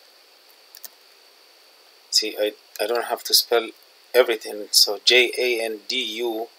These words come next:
filters by this Jacqueline Duncan. Okay, okay.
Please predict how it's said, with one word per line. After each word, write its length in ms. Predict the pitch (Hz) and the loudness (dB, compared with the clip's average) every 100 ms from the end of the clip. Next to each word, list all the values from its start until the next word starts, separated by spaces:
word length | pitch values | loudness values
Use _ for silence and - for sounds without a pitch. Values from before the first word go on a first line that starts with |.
| _ _ _ - | _ _ _ -8
filters 540 | - 120 - 117 107 - | -4 -4 0 0 0 0
by 200 | 123 110 104 | 0 0 -4
this 280 | 104 - - | 0 2 2
Jacqueline 680 | - 110 - 113 110 104 - _ _ _ _ _ _ _ - _ 107 | 0 0 -2 -10 -8 -10 -16 _ _ _ _ _ _ _ -20 _ -4
Duncan. 420 | 123 113 107 95 - _ _ _ - - _ _ _ | -4 -2 -8 -10 -14 _ _ _ -20 -20 _ _ _
Okay, 360 | - 110 107 120 - - _ _ _ | -8 -4 -2 -4 -12 -20 _ _ _
okay. 520 | 104 107 - - 98 | -8 -8 -8 -8 -8